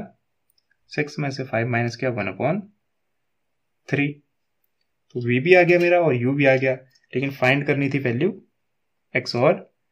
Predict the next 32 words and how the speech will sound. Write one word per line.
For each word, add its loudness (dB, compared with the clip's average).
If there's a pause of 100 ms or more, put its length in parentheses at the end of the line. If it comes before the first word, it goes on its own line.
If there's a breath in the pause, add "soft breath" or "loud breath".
(420)
y 2
की। -4 (1800)
तो -4
हमने 2
v 2
भी 4
कुछ -6
माना 0
हुआ 0
है -2 (380)
और 0 (1600)
u 0
भी 0
कुछ 2
माना -2
हुआ -4
है, -2
तो -8
उन -4
दोनों 0
वैल्यू 0
को -2
रखेंगे -2
तो -10
हमें -2
x -4
और -2
y 0
की -6
वैल्यू -4 (280)
मिल 2
जाएगी। -6